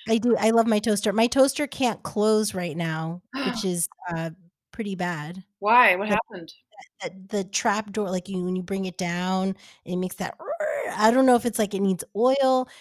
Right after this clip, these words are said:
Speaker 1: but it, it
Speaker 2: Maybe
Speaker 1: can
Speaker 2: some
Speaker 1: barely
Speaker 2: crumbs are
Speaker 1: get down,
Speaker 2: jammed in
Speaker 1: but,
Speaker 2: there.
Speaker 1: what's that?
Speaker 2: Maybe,
Speaker 1: Something's trapped?
Speaker 2: yeah, some j-, some crumbs. Get
Speaker 1: Yeah, yeah, I gotta, I gotta really
Speaker 2: Give it
Speaker 1: get in
Speaker 2: time.
Speaker 1: there and, and figure it out because,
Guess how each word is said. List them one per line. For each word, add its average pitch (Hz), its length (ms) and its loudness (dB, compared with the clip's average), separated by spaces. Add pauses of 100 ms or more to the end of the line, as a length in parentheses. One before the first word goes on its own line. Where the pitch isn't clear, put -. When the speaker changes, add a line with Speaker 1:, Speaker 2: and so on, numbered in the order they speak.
(140)
Speaker 1:
but 202 100 0
it, 196 180 -4
it 214 120 0
Speaker 2:
Maybe - 20 2
Speaker 1:
can 226 140 2
Speaker 2:
some 190 60 2
Speaker 1:
barely 262 280 2
Speaker 2:
crumbs 285 240 -2
are 185 80 4
Speaker 1:
get 214 120 -4
down, 214 100 0 (240)
Speaker 2:
jammed 151 100 -4
in 151 140 -10
Speaker 1:
but, 147 80 -4
Speaker 2:
there. 151 40 -8 (800)
Speaker 1:
what's 220 160 -2
that? 233 260 0 (360)
Speaker 2:
Maybe, 226 120 4
Speaker 1:
Something's 220 140 2
trapped? 233 320 0 (160)
Speaker 2:
yeah, 226 300 6
some 190 220 -8
j-, 175 240 -10
some 190 240 -8
crumbs. 196 760 -4 (680)
Get 240 160 2
Speaker 1:
Yeah, 233 380 4 (120)
yeah, 185 440 0
I 214 80 0
gotta, 226 400 2
I 214 60 -2
gotta 233 220 2
really 214 560 0
Speaker 2:
Give 190 120 -6
it - 0 -
Speaker 1:
get 196 160 2
in 196 160 2
Speaker 2:
time. - 0 -
Speaker 1:
there 180 480 0
and, 165 360 -4 (100)
and 170 380 -6
figure 185 380 -6
it 175 80 -2
out 170 280 -4
because, 175 380 -2